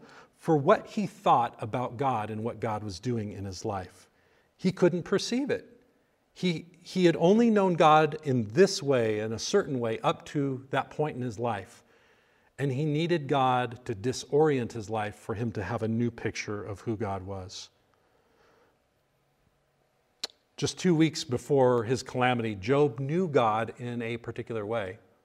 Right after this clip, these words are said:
It's not that he didn't know God. He knew him. He just didn't know God fully.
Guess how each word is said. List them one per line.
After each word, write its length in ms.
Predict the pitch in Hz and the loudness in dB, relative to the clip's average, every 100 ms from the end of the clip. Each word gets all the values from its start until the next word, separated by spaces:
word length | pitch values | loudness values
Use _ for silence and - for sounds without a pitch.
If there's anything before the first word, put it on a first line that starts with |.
| _ _ | _ _
It's 100 | - | -10
not 100 | 196 | -6
that 60 | 240 | -4
he 60 | |
didn't 280 | 139 160 165 | 0 0 0
know 140 | 123 107 | -4 -4
God. 300 | 113 104 104 | -2 -2 -4
He 120 | 196 | -4
knew 220 | 202 202 | -2 -2
him. 320 | 123 101 104 - _ _ _ _ - | -2 -6 -10 -16 _ _ _ _ -10
He 120 | 175 | -4
just 200 | 349 - | -4 -2
didn't 180 | 196 151 | -4 -2
know 120 | 131 | -2
God 360 | 123 107 101 - | -2 -4 -6 -14
fully. 520 | - 143 113 92 | -6 -4 -4 -6